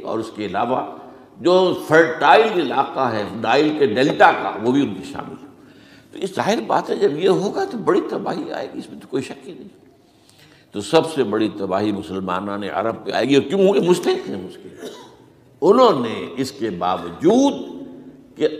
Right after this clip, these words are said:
قرآن ان کی اپنی زبان میں ہے، انہوں نے اس قرآن کو اپنا امام نہیں بنایا۔ نمبر دو پر میں ہمیشہ کہتا رہا ہوں کہ جو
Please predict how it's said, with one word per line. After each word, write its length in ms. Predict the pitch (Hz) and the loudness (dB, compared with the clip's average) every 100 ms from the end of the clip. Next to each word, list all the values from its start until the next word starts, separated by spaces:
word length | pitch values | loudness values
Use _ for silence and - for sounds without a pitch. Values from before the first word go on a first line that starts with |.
| - | -4
قرآن 500 | 139 156 196 254 254 | 4 10 10 10 6
ان 120 | 226 190 | 2 2
کی 80 | 196 | 4
اپنی 300 | 196 - 175 | 4 4 0
زبان 420 | 147 123 117 110 101 | 2 4 4 2 -4
میں 120 | 107 98 95 | -6 -6 -6
ہے، 180 | 87 82 - - - - - - - - - _ - | -6 -6 -8 -8 -14 -10 -10 -10 -14 -20 -20 _ -10
انہوں 260 | 117 107 | -8 -6
نے 60 | 98 | -6
اس 120 | 95 - | -8 -8
قرآن 320 | 92 87 110 | -4 -4 -4
کو 160 | 98 98 | -6 -12
اپنا 200 | 78 82 | -12 -12
امام 300 | 78 78 71 - | -12 -12 -14 -16
نہیں 100 | - - | -20 -20
بنایا۔ 360 | - - - _ _ _ _ _ _ _ - _ _ - - | -20 -20 -20 _ _ _ _ _ _ _ -20 _ _ -20 -8
نمبر 280 | - 226 247 | 0 4 6
دو 280 | 196 233 247 | 8 8 8
پر 80 | 247 | 6
میں 160 | 202 170 | 2 0
ہمیشہ 340 | 143 147 147 120 | 0 -2 -4 -6
کہتا 300 | 113 110 104 | -6 -4 -4
رہا 80 | 104 | -2
ہوں 120 | 113 | -2
کہ 140 | 113 | -4
جو 120 | 120 | -4